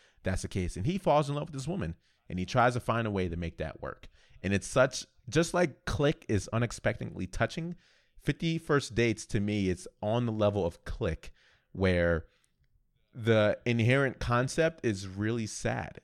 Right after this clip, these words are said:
It turns out to be extremely sad, and you have Adam Sandler playing more of a sweetheart character in this role. Uh, so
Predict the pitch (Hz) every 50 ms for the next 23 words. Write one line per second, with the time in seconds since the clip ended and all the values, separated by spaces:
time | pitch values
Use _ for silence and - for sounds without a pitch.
0 | _ - 107 101 - - 127 123 120 120 113 - - 123 104 113 107 104 - 92
1 | - - - - - - - - - 98 107 123 139 147 156 - - - 87 82
2 | 82 82 82 87 107 - - _ _ _ _ _ _ _ _ - 95 95 95 92
3 | 98 95 104 98 92 92 90 85 87 - _ _ _ _ _ _ _ _ - 90
4 | 104 110 117 117 113 - - 110 98 92 87 85 85 85 85 85 80 - - -
5 | - 107 101 98 92 92 90 90 92 95 98 92 85 87 85 - - - 95 104
6 | 104 - - 95 92 92 - - - - - 90 82 80 - - - - 73 85
7 | - _ _ _ _ _ _ _ _ - 98 92 87 85 80 - - - 78 76
8 | 58 50 - 104 - _ _ _ _ _ _ _ _ - - 67 64 60 - -
9 | - - - 85 80 80 78 78 73 71